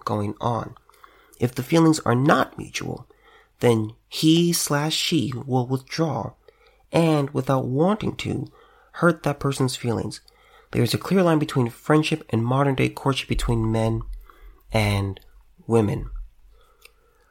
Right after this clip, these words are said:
Ladies, the reason we are, again,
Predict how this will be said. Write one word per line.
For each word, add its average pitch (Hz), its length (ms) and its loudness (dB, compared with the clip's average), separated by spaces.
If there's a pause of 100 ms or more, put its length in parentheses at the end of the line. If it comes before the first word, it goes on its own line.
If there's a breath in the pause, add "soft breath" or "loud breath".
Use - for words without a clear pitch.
(320 soft breath)
Ladies, 117 600 2 (2250)
the 113 140 0
reason 143 420 6
we 143 200 4
are, 107 320 -6 (120)
again, 110 420 -2